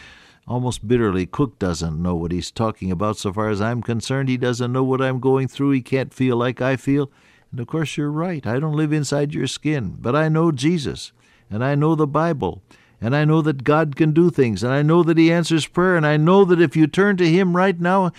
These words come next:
he can do it. He's able to do, it says. Can you get hold of that for yourself?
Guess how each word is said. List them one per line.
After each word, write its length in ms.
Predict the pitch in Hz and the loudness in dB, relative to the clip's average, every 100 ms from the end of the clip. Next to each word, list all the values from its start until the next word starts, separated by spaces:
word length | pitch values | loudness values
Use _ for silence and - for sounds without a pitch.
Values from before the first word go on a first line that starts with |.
| - _ | -12 _
he 240 | 160 214 | 4 4
can 240 | 190 220 190 | 4 2 4
do 220 | 262 254 | 6 6
it. 200 | - - _ _ _ _ _ _ | 4 -2 _ _ _ _ _ _
He's 280 | - 156 131 | 4 6 8
able 400 | 190 202 110 107 | 8 8 6 2
to 160 | - 143 | 4 6
do, 440 | 135 156 120 78 - - | 8 8 6 2 -8 -14
it 120 | 82 | -12
says. 460 | - 82 62 _ _ _ _ _ _ _ _ _ _ _ _ _ _ _ _ _ | -10 -12 -12 _ _ _ _ _ _ _ _ _ _ _ _ _ _ _ _ _
Can 120 | 104 | -4
you 100 | 104 | -2
get 160 | 104 101 | -2 -2
hold 200 | 123 131 | -2 -4
of 80 | 131 | -4
that 200 | 135 - | -6 -8
for 120 | 139 | -8
yourself? 400 | 135 - 135 | -8 -8 -12